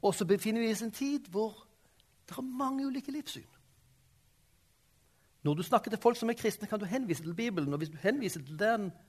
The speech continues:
så er saken biff. Så da er det, da er det avgjort.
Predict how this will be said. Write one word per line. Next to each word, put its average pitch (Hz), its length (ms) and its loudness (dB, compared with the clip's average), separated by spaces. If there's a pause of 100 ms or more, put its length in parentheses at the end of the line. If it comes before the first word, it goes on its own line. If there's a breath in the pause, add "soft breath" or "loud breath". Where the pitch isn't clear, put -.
(960)
så - 260 -2
er 147 100 0
saken 127 460 0 (920)
biff. 123 200 -4 (140)
Så - 100 -8 (400)
da 233 160 2
er 214 80 -2
det, - 60 -14 (480)
da 202 80 -2
er 185 80 -2
det - 60 -6
avgjort. 165 500 -8